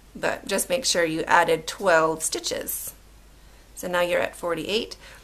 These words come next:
So slip stitch into this chain two, this one halfway up, just to pull up that side.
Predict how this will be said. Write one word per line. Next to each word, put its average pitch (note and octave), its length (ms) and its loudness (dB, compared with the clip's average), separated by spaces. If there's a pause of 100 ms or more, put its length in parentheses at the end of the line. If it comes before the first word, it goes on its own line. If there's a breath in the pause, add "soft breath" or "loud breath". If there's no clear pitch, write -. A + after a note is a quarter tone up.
(200 loud breath)
So F3+ 200 4
slip G#3+ 360 2
stitch - 500 2
into G#3+ 440 2
this G3 460 0 (280)
chain F#3+ 360 0
two, F#3 400 2
this G3 160 -2
one F#3 220 2
halfway F3 480 0
up, A3+ 380 0 (500)
just - 240 -10
to F#3+ 120 -4 (280)
pull G3+ 260 -2
up - 260 0
that - 260 -2
side. A3 580 -2